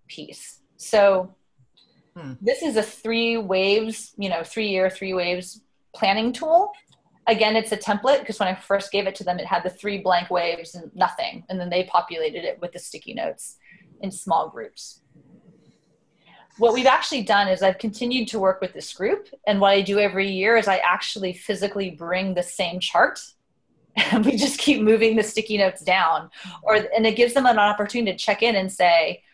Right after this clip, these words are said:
Speaker 1: "Okay, so we thought we were going to, you know, um, we are gonna do more work around the, the service learning program, but we realize now that designing and building the hub needs to take priority. So we need to move these here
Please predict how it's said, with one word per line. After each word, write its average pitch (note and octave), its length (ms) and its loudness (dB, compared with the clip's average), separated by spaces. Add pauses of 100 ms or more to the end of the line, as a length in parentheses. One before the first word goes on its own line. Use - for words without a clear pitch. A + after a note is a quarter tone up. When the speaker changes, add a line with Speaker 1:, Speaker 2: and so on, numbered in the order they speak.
(220)
Speaker 1:
"Okay, G#3+ 280 2
so G3 200 0
we F#3+ 120 -2
thought G#3+ 380 4
we A3 120 0
were G3+ 100 0
going F#3 360 -2 (120)
to, F3+ 540 -2
you F#3+ 120 -8
know, D#3 320 -4 (440)
um, E3 420 0 (580)
we G3+ 100 2
are G3 60 2
gonna F#3+ 200 -2
do F#3 180 -2
more F#3+ 280 4
work F#3+ 240 4
around F3 340 2
the, E3 200 -6 (300)
the F3+ 200 -8
service F#3+ 380 -4
learning G3 240 -4
program, G3 420 2
but F3+ 120 0
we F3 100 -10
realize A3 500 4
now F#3+ 260 4
that F#3 200 2
designing F3+ 460 0
and F3 120 -8
building F3 280 -4
the E3+ 60 -4
hub F#3 380 4
needs F3+ 200 -10
to - 100 -20
take F3 260 -6 (140)
priority. F#3+ 540 2
So F#3+ 160 -2
we F#3 160 -2
need F3+ 80 -8
to F3+ 120 -14
move F#3 280 -6
these - 220 4 (400)
here A#3 480 4